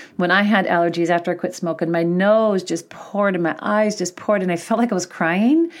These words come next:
but I wasn't sad. It was just, it was just, eh, 'cause you have all the symptoms and, and everything is running so much that you, you actually start to, <laughs> you know, your breath is affected, your whole world is affected. And you just, and it,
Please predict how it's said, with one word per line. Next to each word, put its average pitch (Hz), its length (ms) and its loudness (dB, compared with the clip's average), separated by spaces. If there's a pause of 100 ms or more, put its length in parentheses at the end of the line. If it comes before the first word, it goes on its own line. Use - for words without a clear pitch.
(320)
but 247 100 2
I - 20 2
wasn't 262 240 4
sad. 254 360 4
It - 80 0
was 220 120 2
just, 285 200 2
it 208 80 0
was 220 120 2
just, 214 200 -6 (320)
eh, 214 180 2 (180)
'cause 226 120 0
you 190 60 0
have 208 120 2
all 240 140 6
the 247 100 2
symptoms 247 600 0
and, 196 260 2
and 185 400 0
everything 220 320 2
is 170 120 0
running 233 320 4
so 202 200 -2
much 180 260 -2
that - 80 -4
you, 185 260 -2 (120)
you 208 80 -2
actually 214 300 -2
start 180 280 -4
to, 160 220 -6 (160)
<laughs> - 140 -20
you 175 120 -2
know, - 80 -6 (380)
your 175 100 -2
breath 202 320 2
is 269 140 0
affected, 247 500 -2
your 170 100 -4
whole 190 200 -2
world 208 260 0
is 196 100 -2
affected. - 560 -6 (540)
And 202 460 2
you 208 120 0
just, 208 300 -4 (160)
and 185 140 0
it, - 200 -6